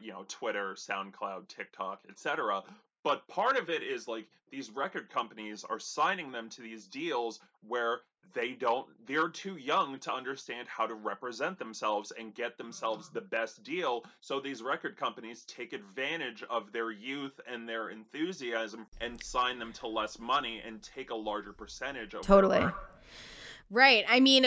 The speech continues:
Speaker 2: would there be the SoundCloud rap explosion, uh,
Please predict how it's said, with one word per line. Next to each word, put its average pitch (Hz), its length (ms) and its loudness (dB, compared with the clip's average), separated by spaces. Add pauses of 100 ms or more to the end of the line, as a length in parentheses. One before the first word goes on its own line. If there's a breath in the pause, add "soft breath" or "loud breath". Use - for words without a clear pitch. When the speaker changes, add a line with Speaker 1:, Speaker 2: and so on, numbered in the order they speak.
Speaker 2:
would 226 260 10
there 254 200 10
be 226 260 6
the 196 140 8
SoundCloud 202 640 10
rap 180 320 10
explosion, 190 920 8 (180)
uh, 180 320 10